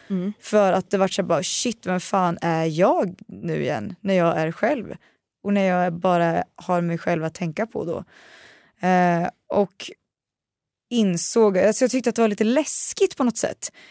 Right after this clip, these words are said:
Speaker 2: Men det finns ju också en charm i det. Och jag undrar om det är samma sak rent sexuellt, att om man har sex med en partner, att man formas tillsammans väldigt mycket.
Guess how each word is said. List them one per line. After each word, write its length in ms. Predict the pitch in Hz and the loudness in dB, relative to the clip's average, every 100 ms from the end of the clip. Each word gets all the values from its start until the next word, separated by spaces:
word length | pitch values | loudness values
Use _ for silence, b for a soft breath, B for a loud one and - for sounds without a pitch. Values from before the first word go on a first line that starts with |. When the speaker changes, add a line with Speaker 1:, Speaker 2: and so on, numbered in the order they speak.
| B B | B B
Speaker 2:
Men 260 | 220 233 | 4 4
det 80 | 226 | 4
finns 200 | 220 220 | 2 0
ju 40 | |
också 220 | 190 - 254 | 0 0 0
en 80 | |
charm 600 | 240 - 330 370 208 175 | -2 -2 0 0 -2 -4
i 160 | 117 92 | -4 -4
det. 200 | - 208 - _ _ _ _ _ | -4 -6 -10 _ _ _ _ _
Och 100 | 214 | 2
jag 100 | 220 | 4
undrar 380 | 240 220 202 208 | 4 4 4 4
om 120 | 202 | 4
det 100 | 202 - | 2 2
är 360 | 220 208 202 | 4 4 4
samma 380 | 196 - 208 196 | 2 0 0 0
sak 580 | - - 262 262 196 - - | 0 2 2 2 -2 -6 -2
rent 300 | 190 175 170 | -2 0 -2
sexuellt, 640 | - - - 226 226 - | -4 -2 0 2 0 -4
att 140 | 180 | -4
om 120 | 185 | -2
man 140 | 180 185 | -2 0
har 300 | 208 240 233 | 2 2 2
sex 380 | - 185 - - | 0 -2 -4 -4
med 80 | |
en 60 | 180 | -4
partner, 260 | 180 170 175 | -6 -6 -4
att 40 | |
man 120 | 180 | -4
formas 480 | 175 190 180 180 - | -2 0 2 0 -2
tillsammans 640 | 175 - 196 202 277 - | 0 0 0 0 0 2
väldigt 240 | 185 175 170 | 0 0 -2
mycket. 360 | 175 - - | -4 -4 -8